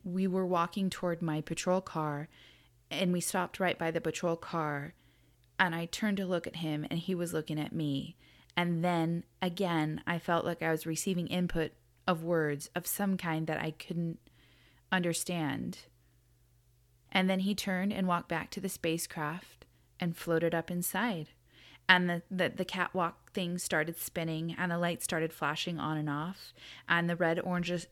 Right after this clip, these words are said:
orangish glow came back, and it started lifting up into the air, a-, and I, it got a hundred feet high, and it just shot straight out of sight.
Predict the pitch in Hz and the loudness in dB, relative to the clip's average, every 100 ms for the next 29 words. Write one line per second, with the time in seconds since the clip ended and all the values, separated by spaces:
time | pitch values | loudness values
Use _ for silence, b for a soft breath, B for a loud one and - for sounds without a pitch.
0 | - 185 180 180 - - 165 165 - 175 | 2 4 4 2 0 2 2 2 0 -2
1 | 170 147 156 220 - - b b b b | 0 0 0 -4 -14 -20 b b b b
2 | b _ _ _ - 175 - - 185 175 | b _ _ _ 2 2 0 0 2 4
3 | 170 170 175 160 - - 190 175 - 156 | 2 0 -2 -2 -4 -8 -4 -4 0 0
4 | 165 214 - - - _ _ - - _ | 0 -2 -6 -16 -20 _ _ -20 -20 _
5 | - 170 - 180 180 175 170 170 - 175 | -8 -4 -2 0 0 0 0 -2 -4 -2
6 | 175 165 170 - 180 185 - 196 165 - | 0 0 0 -2 0 0 -2 -2 -2 -2
7 | 165 170 214 226 B B B B - 180 | 0 0 -2 -4 B B B B 0 0
8 | 175 - 165 - - - _ _ _ _ | 0 -2 -4 -8 -12 -20 _ _ _ _
9 | _ - - 165 147 - - 165 165 165 | _ -4 0 2 0 -2 -2 0 0 0
10 | - 196 233 | -4 -4 -6